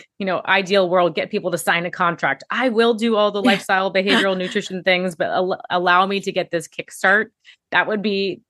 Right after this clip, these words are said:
Speaker 1: the best.
Speaker 2: Perfect.
Speaker 1: <laughs>
Speaker 2: Yeah.
Speaker 1: That would be perfect. Of course, it's not gonna play out that way all the time, but I do agree with you. Some people really do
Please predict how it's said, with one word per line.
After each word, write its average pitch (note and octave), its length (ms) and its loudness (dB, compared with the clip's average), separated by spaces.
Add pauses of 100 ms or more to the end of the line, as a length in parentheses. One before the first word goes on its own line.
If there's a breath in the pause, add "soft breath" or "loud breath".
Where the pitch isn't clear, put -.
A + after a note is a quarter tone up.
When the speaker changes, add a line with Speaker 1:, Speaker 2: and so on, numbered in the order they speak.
Speaker 1:
the G3+ 80 0
best. F#3+ 300 4
Speaker 2:
Perfect. C4+ 840 0
Speaker 1:
<laughs> - 100 -20
Speaker 2:
Yeah. G#3+ 260 2
Speaker 1:
That G#3 100 0
would G#3 140 0
be A3 100 2
perfect. A#3 600 0 (340)
Of - 40 -20
course, G#3+ 200 -2
it's F#3+ 100 -10
not F#3+ 140 4
gonna G3 140 0
play F#3+ 220 4
out F#3+ 140 4
that G#3 140 0
way G3+ 120 -2
all G3+ 120 0
the G3+ 60 -6
time, G3+ 180 0
but F3+ 100 0
I E3 160 4
do F#3 440 -2
agree E3+ 340 -2
with F#3 200 -4
you. B3+ 380 2 (640)
Some G3+ 180 0
people G3 340 0
really F#3+ 400 2
do F3 500 2